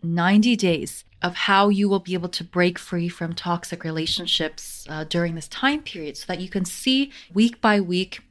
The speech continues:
what you should be working on and how it's actually very realistic to be able to get out of this toxic cycle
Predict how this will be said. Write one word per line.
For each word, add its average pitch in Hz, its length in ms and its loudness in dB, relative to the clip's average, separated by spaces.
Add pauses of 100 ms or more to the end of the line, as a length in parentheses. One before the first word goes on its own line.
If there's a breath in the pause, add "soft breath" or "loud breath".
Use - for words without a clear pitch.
(140)
what 185 160 0
you 180 100 -2
should 208 240 2
be 208 140 4
working 190 440 0
on 185 400 0 (240)
and 196 140 0
how 214 140 4
it's 196 140 -4
actually 214 280 2
very 202 340 4
realistic 196 840 0
to - 240 -4
be 180 180 -2
able 175 140 -2
to 175 260 -6 (100)
get 185 240 2 (100)
out 180 200 -2
of 180 160 -4
this 175 280 2
toxic - 480 -10
cycle 156 600 -8